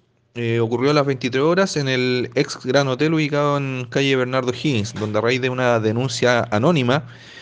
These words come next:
eh, en relación al consumo de alcohol, personal de Carabineros con personal de Seremi llegaron al lugar donde, eh, sorprendieron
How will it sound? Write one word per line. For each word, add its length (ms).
eh, 760
en 180
relación 400
al 100
consumo 380
de 100
alcohol, 300
personal 480
de 80
Carabineros 460
con 280
personal 380
de 80
Seremi 520
llegaron 380
al 140
lugar 320
donde, 560
eh, 480
sorprendieron 800